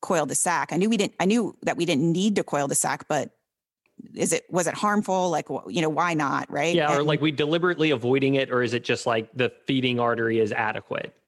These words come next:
Speaker 1: That's right. Yeah. And I, I, you know, and it just never got there, I guess, in my thought process until I was doing it myself. And what I came to learn is that it's wasteful time, it's wasteful money, but it's also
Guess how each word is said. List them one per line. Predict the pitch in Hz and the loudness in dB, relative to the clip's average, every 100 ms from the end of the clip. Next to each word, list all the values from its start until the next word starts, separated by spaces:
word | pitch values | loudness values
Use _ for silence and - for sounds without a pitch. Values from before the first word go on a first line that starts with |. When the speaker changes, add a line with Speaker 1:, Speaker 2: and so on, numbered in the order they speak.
| _ | _
Speaker 1:
That's | 226 240 | -2 0
right. | 202 - | 0 0
Yeah. | 185 165 | 0 0
And | 165 | 0
I, | 190 - | 0 -2
I, | - | 0
you | 220 | 2
know, | 220 | 2
and | 220 - | 2 -2
it | 180 | -4
just | 240 247 | -2 0
never | 180 | -2
got | 139 151 - | 0 -2 0
there, | 175 | -2
I | 175 | 0
guess, | 180 190 - | 0 0 0
in | 170 165 | -2 0
my | 151 | 0
thought | 156 170 - | 0 -2 -2
process | 170 165 160 - | -2 -2 -2 -2
until | 160 - | -2 -2
I | 151 | -2
was | 143 156 - | -2 -4 -4
doing | - 170 | 0 0
it | 165 | 2
myself. | 151 - 180 175 - | 0 0 2 0 0
And | 160 165 - - - _ _ | -2 -2 -6 -20 -20 _ _
what | - - 156 | -6 -2 -2
I | |
came | 170 170 | 0 0
to | 151 | 0
learn | 233 285 226 175 175 | 0 2 2 2 0
is | - 165 | 0 -2
that | 156 160 - | 0 -2 -2
it's | 165 165 - | -2 -2 -2
wasteful | - 160 - 180 | -2 -2 0 -2
time, | - 160 156 190 190 - | -2 0 2 0 -2 -6
it's | - - | -6 -2
wasteful | 175 180 - | -2 0 0
money, | 160 202 180 160 - _ _ - | 2 2 2 0 -2 _ _ -4
but | 170 | 0
it's | 175 185 | 0 0
also | 196 - 165 156 151 160 | 0 0 0 0 -2 -6